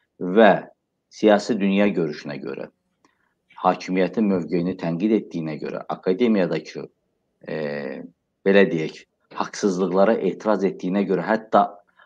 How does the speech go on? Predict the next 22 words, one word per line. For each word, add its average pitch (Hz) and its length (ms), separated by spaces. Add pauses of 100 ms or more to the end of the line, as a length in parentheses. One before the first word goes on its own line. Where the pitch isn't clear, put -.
(220)
alimlik 101 760 (200)
vəzifəsindən, 82 1000 (440)
yəni 87 200 (220)
söhbət 113 520
fəlsəfə 92 400
elmləri 101 340
doktoru, 78 460 (1000)
Yadigar 98 440
Türkelidən 98 580
gedir. 76 300
Bu 101 80
gün 104 100
onu 101 220
biz 101 160 (340)
bir 110 120
həftə 101 320
öncə 92 200 (360)
dünyasını 90 480
dəyişdi, 80 340
itirdik. 78 520 (340)
Yadigar 110 440
Türkel 127 480